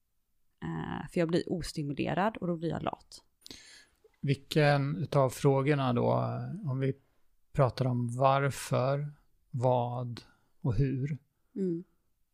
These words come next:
Speaker 2: Vilken är favoriten för dig där?
Speaker 1: Varför, var, hur? Hmm. Varför, tror jag.
Speaker 2: Mm.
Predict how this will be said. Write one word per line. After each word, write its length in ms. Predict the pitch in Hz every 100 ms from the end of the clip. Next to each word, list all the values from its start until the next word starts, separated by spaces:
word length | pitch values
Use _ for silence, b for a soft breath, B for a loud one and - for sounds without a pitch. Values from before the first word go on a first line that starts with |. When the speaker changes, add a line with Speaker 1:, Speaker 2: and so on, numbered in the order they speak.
| _ _ _ _ _ _ _ _ _ _ _ _
Speaker 2:
Vilken 380 | 151 139 - 131
är 100 | 131
favoriten 920 | - 131 123 131 127 - 143 139 131 - _ _ _
för 120 | -
dig 140 | 131 123
där? 300 | 127 123 - _ _ _ _ _
Speaker 1:
Varför, 400 | - _ - - 165 160 220
var, 200 | 202 165 -
hur? 540 | - 185 - - 165 156 - - - - - -
Hmm. 460 | 240 247 175 - 156 - - _ _ _ _ _ _ _ _
Varför, 480 | - 156 156 - 202
tror 200 | - -
jag. 1900 | - _ _ _ _ _ _ _ _ _ _ _ _ _ _ _ _ _ 123
Speaker 2:
Mm. 240 | 110 113